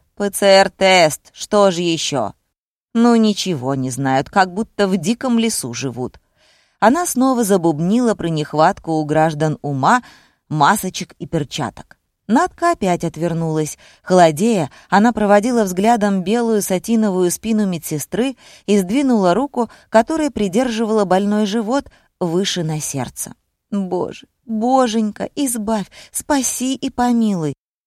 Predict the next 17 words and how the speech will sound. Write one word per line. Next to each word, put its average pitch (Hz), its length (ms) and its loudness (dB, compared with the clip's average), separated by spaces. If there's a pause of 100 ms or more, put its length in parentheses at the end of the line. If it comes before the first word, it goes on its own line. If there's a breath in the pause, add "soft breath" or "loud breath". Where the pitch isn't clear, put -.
(100)
Только 254 400 0
не 208 180 2
коронавирус, 165 840 -2
только 247 460 2
бы 220 180 2
не 226 160 2
коронавирус!» 170 960 -4 (1800)
«Что - 260 -8
ты 208 120 -2
смотришь? 143 600 -6 (440)
Снова 202 400 2
эту 220 240 -2
чушь?» - 400 -8 (720)
Сашка 180 460 0
заглянула 170 580 0
в - 80 -8
кухню, 226 460 -2